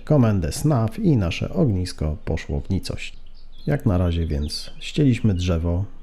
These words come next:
zrobiliśmy z niego kłody, z kłód zrobiliśmy podpałkę i rozpaliliśmy nasze ognisko, w którym upiekliśmy naszego ziemniaka.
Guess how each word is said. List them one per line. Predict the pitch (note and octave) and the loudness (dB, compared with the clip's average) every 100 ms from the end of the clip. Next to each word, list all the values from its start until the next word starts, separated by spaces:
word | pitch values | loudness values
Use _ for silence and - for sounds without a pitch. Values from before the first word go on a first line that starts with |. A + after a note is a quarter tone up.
| - | -6
zrobiliśmy | G#2 G#2+ B2 C#3 - A2 | 0 2 2 0 2 2
z | - | 2
niego | F2 - | 0 -2
kłody, | - F#2+ F2+ F2+ | 0 0 2 0
z | - | -2
kłód | - D#3 B2+ | -2 0 2
zrobiliśmy | G#2+ F2+ F2+ F#2+ | 2 0 -2 -2
podpałkę | - E2 - G#2+ G#2 - G2+ G2 - - - - - - - | -4 -6 0 2 2 2 0 0 -6 -14 -14 -14 -14 -6 4
i | D3 | 6
rozpaliliśmy | A#2 - F2 F#2+ F#2 F2+ | 6 2 2 0 0 0
nasze | D#2+ - - | -2 -2 -2
ognisko, | G2 B2+ C3 - | 2 4 4 2
w | F#2+ | 0
którym | F2 F2 E2+ | 0 0 0
upiekliśmy | D3+ G#2+ - F2+ F#2+ | 0 0 -2 -4 -2
naszego | D#2 - - D#2+ | -2 -2 -2 -2
ziemniaka. | E2 D#2+ C#2+ - | -2 -2 -4 -6